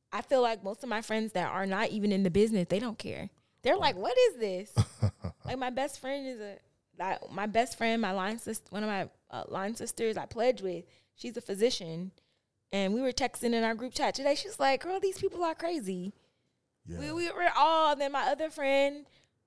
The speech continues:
Speaker 1: was D Ming me. You know, she, she's a school teacher. The other one works in, you know, politics. Um, she, they were all, like,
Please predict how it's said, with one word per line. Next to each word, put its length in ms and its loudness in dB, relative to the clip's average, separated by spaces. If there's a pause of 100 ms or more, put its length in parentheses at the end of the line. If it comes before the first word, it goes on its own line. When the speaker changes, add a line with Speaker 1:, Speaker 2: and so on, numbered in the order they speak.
(120)
Speaker 1:
was 100 -12
D 280 6
Ming 200 0
me. 300 -2
You 180 -4
know, 160 0
she, 420 -2 (220)
she's 220 -10
a 40 -8
school 280 4
teacher. 580 4 (520)
The 80 -2
other 200 2
one 240 2
works 280 0
in, 240 4
you 120 -2
know, 460 0 (200)
politics. 880 -2 (440)
Um, 420 2
she, 420 4
they 120 0
were 220 8
all, 460 6
like, 600 4